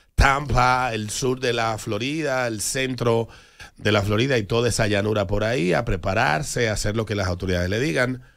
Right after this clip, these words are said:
Milton va para allá con todo y lo que hay que ver es, eh, cuáles efectos dejó en el, la península de Yucatán, porque por ahí pasó entre la noche de ayer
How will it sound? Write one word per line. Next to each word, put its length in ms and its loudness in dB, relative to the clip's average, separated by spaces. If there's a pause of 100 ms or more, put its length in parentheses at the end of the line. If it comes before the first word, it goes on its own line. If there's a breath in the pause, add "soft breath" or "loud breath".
(180 soft breath)
Milton 600 0
va 100 4
para 120 -2
allá 200 -2
con 220 -2
todo 340 -2
y 140 -8
lo 140 -2
que 80 -2
hay 60 -2
que 120 0
ver 220 2
es, 220 -4 (180)
eh, 400 -4 (340 loud breath)
cuáles 680 2
efectos 760 6 (240)
dejó 460 2
en 100 -2
el, 220 -10 (540 soft breath)
la 500 -4
península 460 2
de 100 4
Yucatán, 400 -2
porque 180 -2
por 160 -2
ahí 140 -6
pasó 540 2
entre 280 -8
la 140 -14
noche 360 0
de 100 2
ayer 580 2